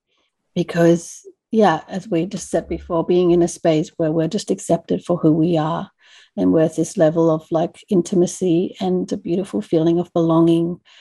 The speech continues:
it just shifts so much. It's, it's hard to put into words. It's just been nothing but profound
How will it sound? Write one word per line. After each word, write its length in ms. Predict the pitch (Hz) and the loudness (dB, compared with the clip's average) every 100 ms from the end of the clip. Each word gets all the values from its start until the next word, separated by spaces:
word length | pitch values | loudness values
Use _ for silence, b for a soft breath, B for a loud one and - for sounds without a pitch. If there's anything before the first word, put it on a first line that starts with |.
| b b b b _ | b b b b _
it 120 | 190 190 | -2 0
just 280 | - 180 | 0 -2
shifts 460 | - - 170 - - | -4 -6 -6 -8 -10
so 240 | - 156 | -2 2
much. 460 | 165 175 - - - | 2 -2 -6 -12 -4
It's, 240 | 160 - 202 | -4 -2 -4
it's 160 | 190 | -2
hard 240 | 165 147 - | -2 -2 -4
to 80 | |
put 180 | - 160 | -4 -2
into 260 | 160 185 214 | -2 -2 -4
words. 560 | 214 - - - - 349 | -4 -4 -8 -14 -16 -6
It's 260 | 220 - | -6 -6
just 300 | - 190 - | -4 -4 -2
been 440 | 175 175 170 - - _ | 2 4 4 0 -8 _
nothing 380 | 214 170 - 160 | 0 0 2 0
but 200 | 156 - | 0 -2
profound 680 | 170 175 151 147 - - | -4 -2 -2 -2 -6 -8